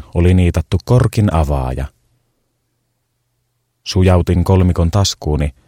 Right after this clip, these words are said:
mutta en sen tähden, että arvelin korkkausteni tästä edes lutviutuvan,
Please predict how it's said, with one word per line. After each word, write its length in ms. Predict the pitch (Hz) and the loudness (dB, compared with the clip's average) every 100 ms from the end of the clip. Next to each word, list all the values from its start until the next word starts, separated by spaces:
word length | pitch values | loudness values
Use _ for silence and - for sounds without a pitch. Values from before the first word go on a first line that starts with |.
| _ _ _ _ _ _ - | _ _ _ _ _ _ -2
mutta 260 | 113 127 | -2 0
en 180 | 139 143 | 2 2
sen 260 | 120 123 104 | 4 2 2
tähden, 440 | 76 65 67 64 - _ | 0 -2 -4 -6 -12 _
että 220 | - - 78 | -6 -2 0
arvelin 460 | 87 82 82 82 78 | 2 2 2 2 2
korkkausteni 680 | 92 78 - 82 - 82 82 | 2 0 0 -2 0 -2 0
tästä 320 | 85 - - | 0 -2 -2
edes 260 | 82 80 | -2 -2
lutviutuvan, 760 | 90 98 - 85 78 80 80 78 | 0 0 0 -2 0 0 0 -2